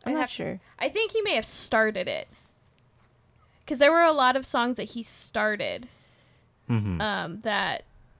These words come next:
Speaker 2: he didn't, he didn't finish because they didn't go th-, they didn't put them in. So I think, I don't remember. I'd have to look.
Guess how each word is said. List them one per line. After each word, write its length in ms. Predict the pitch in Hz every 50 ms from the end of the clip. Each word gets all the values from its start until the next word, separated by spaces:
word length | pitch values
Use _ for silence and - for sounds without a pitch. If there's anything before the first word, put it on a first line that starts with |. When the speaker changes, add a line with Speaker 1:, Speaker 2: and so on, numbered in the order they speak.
| _ -
Speaker 2:
he 160 | 233 226 233
didn't, 340 | 214 220 208 208 202 - - _ -
he 140 | 233 247 247
didn't 220 | 247 240 220 208
finish 340 | - - 233 220 214 208 -
because 260 | - 226 - 226 208
they 120 | 208 208 196
didn't 300 | 202 202 202 190 - 202
go 180 | 208 202 202
th-, 120 | 208 - - _ _ _
they 80 | - 214
didn't 200 | 220 220 214 -
put 180 | - 240 220 -
them 140 | 208 202 - -
in. 380 | - 196 175 87 - 233 233 _ _ _ _ _ _ _ _ _ _ _ _ _
So 560 | - - - 208 208 202 196 196 196 190 - - -
I 80 | -
think, 420 | 220 - 311 330 349 349 - - _ _ _ _ _ _ _ _ _ _ _ _ _ _ _ _ _ _ _ -
I 120 | - 254 277
don't 140 | 311 262 -
remember. 340 | 214 214 208 - - -
I'd 120 | 139 170 220
have 160 | 220 226 -
to 80 | - 226
look. 340 | - - - - - -